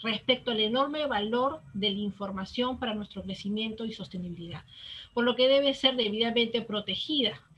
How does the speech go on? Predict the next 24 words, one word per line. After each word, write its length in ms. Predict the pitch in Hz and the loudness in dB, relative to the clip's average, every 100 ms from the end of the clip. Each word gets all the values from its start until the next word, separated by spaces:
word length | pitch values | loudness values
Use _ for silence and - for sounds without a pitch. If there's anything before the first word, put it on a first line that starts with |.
| - - | -20 -2
Un 120 | 226 | 0
sistema 720 | 233 220 269 254 262 254 240 | 2 4 6 6 6 6 4
de 160 | 220 208 | 2 2
gestión 400 | - 196 - 247 | 0 -4 -2 0
de 60 | |
la 80 | 247 | 0
seguridad 260 | 226 196 220 | -2 -2 0
de 60 | |
la 60 | 240 | 0
información 600 | 226 208 185 - 269 262 | -2 -4 -4 -2 2 2
es 120 | 247 | 2
un 80 | 247 | -2
conjunto 380 | 233 208 247 240 | -2 -2 0 0
de 80 | 240 | 0
políticas 500 | 220 214 214 247 233 | 0 -4 -2 -4 -4
y 60 | |
procedimientos 680 | - 208 - 190 220 226 233 | -4 -6 -4 -2 -2 -2 -4
para 140 | 233 | -6
la 100 | 202 | -6
gestión 380 | 190 202 - 240 | -6 -10 -6 -6
sistemática 840 | 226 233 202 208 254 285 277 269 | -6 -8 -4 2 4 2 -2 -4
de 100 | 262 | -4
los 180 | 208 190 | -4 -4
datos 360 | 208 214 240 | -4 -4 -6